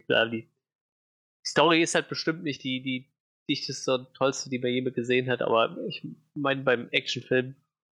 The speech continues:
wenn halt das Drumherum stimmt, ist das halt auch 'n bisschen okay. Da, die Story war ja auch nicht kompletter Müll irgendwie und wie gesagt, so, es, es hat einen auf jeden Fall genug abgeholt, um, um drüber nachzudenken, was halt so mit diesen Charakteren passiert und, und,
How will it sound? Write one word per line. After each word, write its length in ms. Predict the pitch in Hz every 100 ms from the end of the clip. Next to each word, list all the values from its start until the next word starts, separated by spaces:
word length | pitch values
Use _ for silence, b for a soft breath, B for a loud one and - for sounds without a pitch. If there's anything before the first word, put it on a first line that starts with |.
| _ _ _ _ _ _ -
wenn 120 | 143
halt 140 | 156
das 120 | 143 -
Drumherum 360 | 135 127 147
stimmt, 340 | - - 127 131
ist 120 | -
das 140 | 127
halt 140 | 123 120
auch 120 | -
'n 680 | _ _ _ _ _ _ -
bisschen 280 | - - 110
okay. 300 | - - 120
Da, 80 | 110
die 180 | - - _ _ _ -
Story 240 | - 120
war 80 | 123
ja 60 | 113
auch 40 | 113
nicht 160 | 117
kompletter 320 | 117 117 117
Müll 280 | 110 113 120
irgendwie 380 | 120 113 120 117
und 60 | 123
wie 60 | 120
gesagt, 240 | 120 110 - _ _ _ _ -
so, 120 | -
es, 220 | - - - B B -
es 80 | 147
hat 120 | 185
einen 180 | 156 151
auf 120 | 135
jeden 120 | 165
Fall 100 | 165 135
genug 200 | 147 147
abgeholt, 340 | 139 143 143
um, 160 | 139 139
um 220 | 139 127
drüber 200 | - 127
nachzudenken, 500 | 123 139 - 135 127 123
was 120 | 113
halt 100 | 120
so 80 | 123
mit 140 | 123
diesen 180 | 123 131
Charakteren 460 | 123 117 - 131 139
passiert 360 | 113 - 113
und, 180 | 113 120
und, 180 | 143 151